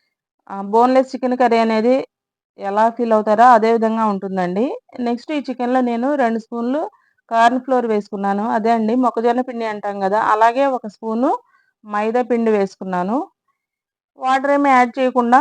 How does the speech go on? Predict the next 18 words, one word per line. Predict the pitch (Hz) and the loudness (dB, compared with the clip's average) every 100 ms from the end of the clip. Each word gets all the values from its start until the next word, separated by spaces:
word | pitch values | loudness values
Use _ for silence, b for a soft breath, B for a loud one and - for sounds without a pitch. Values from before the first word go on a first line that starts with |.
| 349 | 2
మొత్తం | 269 202 262 | -2 -2 0
ఒకసారి | 247 226 233 233 | -2 2 0 2
కలుపుకోవాలి. | 226 214 202 220 202 185 208 277 | 0 0 -2 0 2 2 2 -2
తర్వాత | 262 226 240 240 254 | 0 4 4 2 -2
దీనిలో | 233 233 254 370 508 _ _ _ _ _ _ _ | -2 -2 2 2 0 _ _ _ _ _ _ _
ఒక | 247 240 | -12 0
పావు | 247 233 | 4 4
టీ | 226 254 | 2 -4
స్పూన్ | 247 262 269 | -4 -6 -4
ఫుడ్ | 247 214 | -6 0
కలర్ | 262 254 240 | 0 2 2
వేసుకున్నానండి. | 220 220 202 202 185 185 196 294 - 640 - | 0 -2 -6 -4 -2 -2 -2 -2 -6 -6 0
అది | 220 247 | 2 2
మీ | 247 233 220 | 2 2 4
ఆప్షనల్, | 202 220 - 233 254 | 2 2 -2 0 0
మీ | 240 208 | 0 -2
ఇష్టం | 202 - 233 | -6 -6 -4
అయితే | 220 214 | -4 0